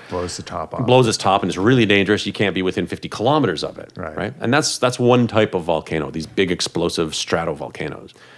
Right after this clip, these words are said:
Speaker 2: But then you have lava that's more fluid, that doesn't act as sticky. So it flows more like syrup or molasses, and it
Speaker 1: Mm.
Speaker 2: bubbles and gurgles and, and does these amazing things, and you can get close to it.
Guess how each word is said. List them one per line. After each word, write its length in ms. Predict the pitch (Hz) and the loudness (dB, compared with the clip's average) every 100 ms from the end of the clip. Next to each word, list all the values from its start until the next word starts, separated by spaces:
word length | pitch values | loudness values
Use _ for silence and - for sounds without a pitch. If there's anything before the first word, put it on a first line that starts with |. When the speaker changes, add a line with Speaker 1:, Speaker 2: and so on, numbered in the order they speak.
| - - _ | -20 -20 _
Speaker 2:
But 120 | 101 | 2
then 120 | 151 196 | 4 6
you 100 | 139 | 6
have 320 | 120 101 - _ | 6 4 -4 _
lava 380 | 98 117 127 117 | -2 2 4 2
that's 180 | 101 120 | 0 2
more 160 | 107 | 2
fluid, 640 | - - 101 127 92 - - _ _ _ - | 0 -4 2 2 2 -2 -14 _ _ _ -6
that 260 | 90 92 | -4 0
doesn't 420 | 120 113 117 92 - _ _ _ - | 2 2 2 0 -8 _ _ _ -2
act 240 | 110 - | 0 0
as 100 | 95 | -2
sticky. 580 | - - 131 87 71 - _ | -2 -2 -2 -2 -12 -14 _
So 220 | - 120 | -4 -2
it 80 | 101 | -2
flows 680 | - 101 113 135 104 80 - | -4 2 4 6 4 2 2
more 140 | 95 | 2
like 180 | 87 85 | 2 -2
syrup 540 | - - 131 110 80 | -4 2 4 4 2
or 60 | 82 | -2
molasses, 760 | 85 92 107 110 - - - | -2 0 0 0 -4 -4 -4
and 100 | 110 | -2
it 120 | 92 92 | -4 0
Speaker 1:
Mm. 60 | |
Speaker 2:
bubbles 360 | 101 101 87 76 | 2 2 0 -2
and 140 | 82 82 | -6 0
gurgles 520 | 101 101 85 76 82 | 2 2 0 -2 -4
and, 340 | 78 76 - | -6 -6 -12
and 220 | 87 80 80 _ - | -8 -6 -8 _ -4
does 160 | 98 | -2
these 180 | 90 82 | -2 -4
amazing 500 | 85 95 110 98 90 | -2 0 0 0 -2
things, 380 | - 113 85 76 | -2 -2 -2 -2
and 80 | 95 | -2
you 80 | 90 | 0
can 140 | 98 | -2
get 140 | 90 | -2
close 920 | - - 85 92 104 - - - - - | -6 -6 -2 0 -2 -6 -6 -6 -6 -8
to 220 | - 50 | -8 -8
it. 320 | - - | -10 -16